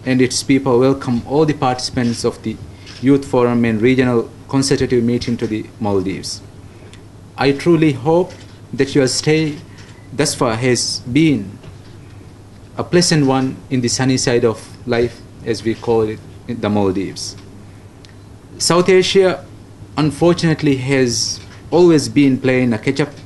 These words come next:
with most other regions in terms of development. Economic growth and progress, predominantly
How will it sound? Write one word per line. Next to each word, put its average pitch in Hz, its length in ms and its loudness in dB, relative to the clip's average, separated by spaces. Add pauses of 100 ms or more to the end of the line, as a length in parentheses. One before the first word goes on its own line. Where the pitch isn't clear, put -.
with 120 200 0
most 139 360 -2 (100)
other 113 220 0
regions 123 580 0 (480)
in 131 160 0
terms 143 340 0
of 117 200 -4
development. 110 680 -2 (1000)
Economic 175 440 2
growth 175 520 2 (640)
and 143 220 0
progress, 107 540 -2 (640)
predominantly 202 840 2